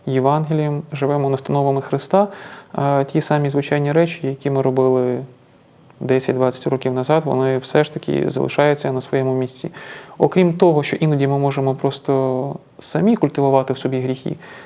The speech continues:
тут присутня ще й обов'язково ця от основна наша проблема антропологічна, про яку ми сказали раніше. Звичайно, е,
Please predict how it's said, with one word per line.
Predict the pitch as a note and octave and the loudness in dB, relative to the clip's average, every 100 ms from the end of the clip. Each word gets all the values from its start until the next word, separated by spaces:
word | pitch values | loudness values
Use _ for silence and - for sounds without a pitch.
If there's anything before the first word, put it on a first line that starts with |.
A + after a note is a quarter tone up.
| - | 0
тут | F#3 F3 | 0 0
присутня | D#3 F3 E3+ | 0 0 0
ще | C#3+ D#3 | -2 0
й | C#3+ | 2
обов'язково | C3+ C3 C3 D3 C#3 C3+ | 2 2 2 2 2 2
ця | C3+ | 2
от | C3 C3 | 0 0
основна | C3+ - D3 D3+ C3 B2+ | -6 -2 0 2 0 0
наша | C3 - D3 D3 - - - - - - - - - | -4 -4 -4 -4 -6 -8 -12 -20 -20 -20 -20 -20 -10
проблема | - C3 D3+ G#3 F#3+ D3 - | 0 4 6 4 4 2 -2
антропологічна, | C3 - C#3 C#3 C3+ - C#3 | -4 -2 0 0 0 -6 -6
про | - C3 | -2 0
яку | C3 C#3+ D#3+ D3+ | 0 2 2 2
ми | C3 C3 C3 B2+ | 0 0 -2 -4
сказали | - C3 C3 B2+ | -4 -2 -2 -2
раніше. | C3 C3 C3+ - - - - - - - - - | -4 -4 -6 -10 -14 -20 -20 -20 -20 -20 -20 -8
Звичайно, | D3 F3 - E3 C#3+ C3 | -2 0 2 2 2 0
е, | - - | -4 -10